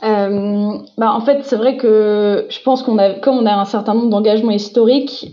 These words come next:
euh, il y avait des choses qui allaient de soi. Donc, par exemple, la relation avec les producteurs, la traçabilité, c'est des choses sur lesquelles, de toute façon,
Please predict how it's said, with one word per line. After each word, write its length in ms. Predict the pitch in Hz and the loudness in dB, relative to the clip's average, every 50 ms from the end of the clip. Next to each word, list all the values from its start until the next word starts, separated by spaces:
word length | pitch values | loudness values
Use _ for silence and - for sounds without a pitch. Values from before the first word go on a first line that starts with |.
| - 202 | -6 -4
euh, 140 | 185 180 | -2 0
il 40 | 180 | 0
y 40 | 185 | 0
avait 160 | 185 190 196 | 0 0 2
des 100 | 196 220 | 2 2
choses 220 | 220 262 277 277 269 | 2 2 0 0 0
qui 160 | - 226 202 | 0 0 0
allaient 200 | 196 190 202 202 | 2 2 0 0
de 60 | 202 | -2
soi. 220 | - - 277 262 | -2 -2 0 0
Donc, 200 | 233 196 185 - | 0 -2 -4 -4
par 140 | - 196 190 | -4 -2 0
exemple, 260 | 190 214 220 226 220 220 | 0 0 -2 -2 -2 -2
la 100 | 202 190 | -2 -2
relation 400 | 196 196 202 196 196 - 233 220 | 0 0 0 -2 -2 -4 -2 -2
avec 180 | 208 196 190 | -2 -2 -2
les 100 | - 175 | -4 -6
producteurs, 680 | 170 208 - 214 202 185 214 214 - 254 240 240 233 226 | -6 -6 -4 -4 -2 -2 -4 -2 -2 -2 0 0 0 0
la 100 | 220 190 | -2 -2
traçabilité, 560 | - - 220 220 220 190 202 202 208 240 262 | -2 -4 -6 -6 -6 -6 -6 -6 -2 -2 -2
c'est 140 | 254 - 226 | -2 -2 -2
des 120 | 185 196 | -4 -2
choses 200 | 190 - 233 226 | -2 -2 -4 -4
sur 100 | 226 220 | -2 -2
lesquelles, 360 | 185 180 180 226 220 220 208 185 | -2 -2 0 0 -2 0 -2 -4
de 100 | 185 185 | -4 -6
toute 220 | - 214 220 - | -8 -10 -12 -6
façon, 520 | - 202 190 190 - 247 240 240 233 233 | -4 -2 -2 -2 -4 -6 -6 -6 -6 -8